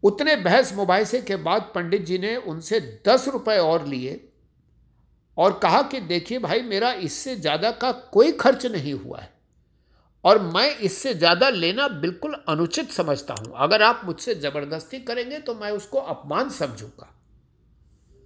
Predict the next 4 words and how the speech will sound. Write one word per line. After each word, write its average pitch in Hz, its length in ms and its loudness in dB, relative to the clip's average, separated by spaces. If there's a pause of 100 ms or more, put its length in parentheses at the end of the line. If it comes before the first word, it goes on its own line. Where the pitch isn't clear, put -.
(2500)
इस 190 200 2
तरह 180 400 6
के 196 420 2 (560)
ईमानदारी 151 840 0